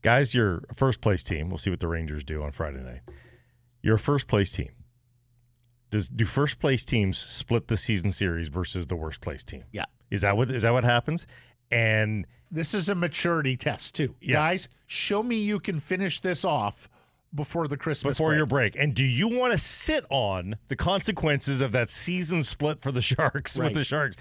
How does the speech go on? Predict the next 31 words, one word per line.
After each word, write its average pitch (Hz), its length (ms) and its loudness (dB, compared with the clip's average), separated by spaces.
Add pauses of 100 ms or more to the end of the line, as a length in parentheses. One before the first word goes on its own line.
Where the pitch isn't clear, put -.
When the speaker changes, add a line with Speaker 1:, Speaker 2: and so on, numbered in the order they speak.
(200)
Speaker 1:
on 147 160 2
four 160 380 0
days? 131 300 4
Speaker 2:
Especially 202 500 -2
because 151 460 -2
our 180 220 -2
two 190 220 -4
direct 160 340 -4
competitors, 175 640 -4
the 131 80 -2
Vegas 151 340 -2
Golden 156 260 -4
Knights 165 260 -4
and 143 80 -4
Los 147 260 -2
Angeles 139 320 -2
Kings, 165 300 -6 (240)
they 156 320 -2
get 196 240 -2
to 175 100 -4
fatten 170 400 -2
up 156 220 -2
on 147 160 0
San 139 260 0
Jose, 127 320 0
too. - 200 -6 (200)
We're 175 160 -2
done 220 300 0
with 160 160 -4
them. - 260 -12
Speaker 1:
Right. 95 240 -4